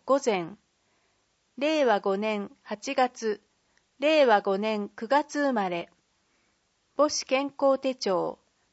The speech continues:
バスタオルを忘れずに。三歳児健診、申し込み不要。受診者により受付時間が異なりますので、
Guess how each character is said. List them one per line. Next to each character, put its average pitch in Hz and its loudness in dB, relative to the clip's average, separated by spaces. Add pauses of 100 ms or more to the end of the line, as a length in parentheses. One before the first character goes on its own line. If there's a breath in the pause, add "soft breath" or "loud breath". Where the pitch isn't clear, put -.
(120)
バ 208 -2
ス - -16
タ 294 4
オ 277 4
ル 208 0
を 180 -2
忘 208 -6
れ 208 -2
ず 196 -8
に。 175 -8 (2000)
三 277 -2
歳 302 2
児 277 -10
健 262 -2
診、 170 -8 (760)
申 269 0
し - -6
込 269 2
み 247 -6
不 220 -8
要。 196 0 (920)
受 233 -6
診 320 -2
者 233 0
に 208 -2
よ 185 0
り 185 -6
受 208 -4
付 311 -4
時 311 -6
間 240 0
が 196 -4
異 247 -2
な 277 0
り 269 -6
ま 269 0
す 240 -10
の 196 -2
で、 180 -4